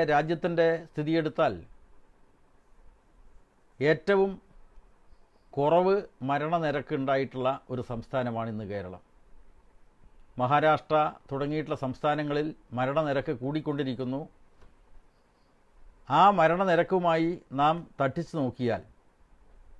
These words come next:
തീർച്ചയായിട്ടും കേരളം ഈ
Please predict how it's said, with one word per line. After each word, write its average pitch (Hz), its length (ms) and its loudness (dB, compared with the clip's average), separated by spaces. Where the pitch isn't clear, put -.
തീർച്ചയായിട്ടും 147 640 -2
കേരളം 147 340 0
ഈ - 20 0